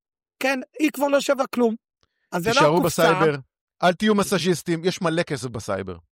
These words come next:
Speaker 1: ברור.
Speaker 2: מלא כסף בסייבר.
Speaker 1: זה לא, זה, זה לא קשור,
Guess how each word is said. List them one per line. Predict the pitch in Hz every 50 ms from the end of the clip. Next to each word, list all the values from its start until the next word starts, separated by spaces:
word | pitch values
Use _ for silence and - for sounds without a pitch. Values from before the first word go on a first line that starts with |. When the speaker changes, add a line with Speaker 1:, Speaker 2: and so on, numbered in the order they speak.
| _ _ _ _ -
Speaker 1:
ברור. | 156 139 170 175
Speaker 2:
מלא | 175 180 185 170 151 127
כסף | 123 - - 98
בסייבר. | 92 95 - - 95 92 90 87 87 90 _ _ _ - - - _
Speaker 1:
זה | - - 135 135 147
לא, | 151 165 156 - 135 135
זה, | 147 151 143 139 - - - - - 143 131
זה | 135
לא | 156 170 196
קשור, | - 277 247 - - 294 233 160 135